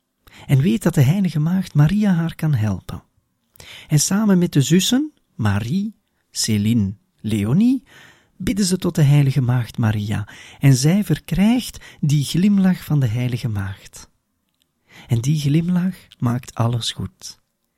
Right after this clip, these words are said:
En Therese is genezen. Maar ze zegt het zelf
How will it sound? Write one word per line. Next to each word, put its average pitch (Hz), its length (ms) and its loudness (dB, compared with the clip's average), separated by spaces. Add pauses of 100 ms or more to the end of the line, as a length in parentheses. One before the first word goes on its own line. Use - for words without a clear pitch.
(300)
En 185 160 2
Therese 113 480 0
is 135 180 -2
genezen. 110 640 -6 (840)
Maar 117 160 0
ze 127 120 -2
zegt 131 200 -2
het 151 140 -2
zelf 180 320 0